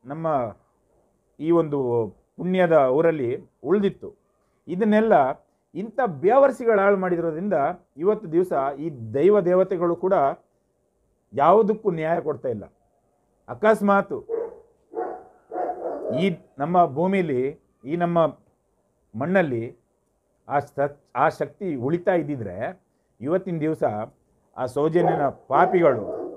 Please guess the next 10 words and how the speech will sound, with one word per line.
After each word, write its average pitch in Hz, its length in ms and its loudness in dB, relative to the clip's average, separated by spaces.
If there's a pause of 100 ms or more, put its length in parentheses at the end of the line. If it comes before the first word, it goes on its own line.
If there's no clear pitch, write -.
(240)
ಹನ್ನೆರಡು 190 420 2
ವರ್ಷ 170 180 0
ಆದ್ರೂ 151 760 0 (580)
ಸಿಗ್ದಲೇ 160 380 2
ಇರ್ತಾ 127 200 -4
ಇರ್ಲಿಲ್ಲ. 98 360 -10 (1500)
ಈ 175 200 -4
ದೇವತೆಗಳದ್ದು 208 640 4
ಶಕ್ತಿನ 214 400 -4
ಕೂಡ 180 180 0